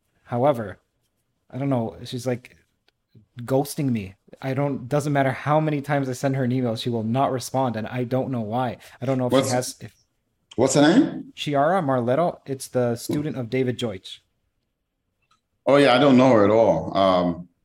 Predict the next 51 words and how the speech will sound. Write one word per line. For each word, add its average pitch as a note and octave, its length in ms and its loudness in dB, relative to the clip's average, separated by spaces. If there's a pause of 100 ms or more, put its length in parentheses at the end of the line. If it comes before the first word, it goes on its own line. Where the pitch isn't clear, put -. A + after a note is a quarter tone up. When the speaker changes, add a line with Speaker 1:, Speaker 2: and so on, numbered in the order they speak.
(120)
Speaker 2:
um, F#2 560 -2 (380)
yeah, G#2+ 480 0
I G2 80 -4
don't A2 160 -4
know G#2+ 100 -2
her F#2+ 280 -6
at - 60 -16
all. D#2+ 500 -2 (240)
Uh, F2+ 100 -12 (340)
Speaker 1:
You C#3 140 -2
gotta F3+ 220 2
get D#3 140 -2
going. C#3 300 2
I C#3+ 80 0
got C3+ 180 0
to C#3+ 80 -2
maybe C3 220 0
half C#3+ 380 -4
the C3+ 80 -8
questions. C3+ 480 -2
Speaker 2:
Yeah. - 60 -14 (160)
Speaker 1:
So D3 140 2
Speaker 2:
No, F#3+ 140 10
no, G3 120 10
but E3+ 140 6
Speaker 1:
perhaps E3 40 6
Speaker 2:
let's, - 300 4
no, G3+ 180 8
let's G3+ 180 6
reschedule G3+ 600 4
and, E3 300 2
and C#3+ 160 2
continue. D#3+ 560 0 (160)
We C3 80 -4
can, D3 120 -2 (140)
we D#3 80 -6
can F3 100 -2
do E3+ 120 0
that. G#2+ 360 -2 (240)
Speaker 1:
Yeah, C3+ 200 6
Speaker 2:
So C3 160 4
Speaker 1:
let's C3+ 200 2
Speaker 2:
I'm, C3+ 40 0
Speaker 1:
do C#3 80 2
that. - 80 4
Speaker 2:
I'm, C#3 220 -2
I'm C#3 160 0
around. C#3+ 420 0
So, C3 360 -4
um, G#2+ 460 -4
I'm, A2 220 -8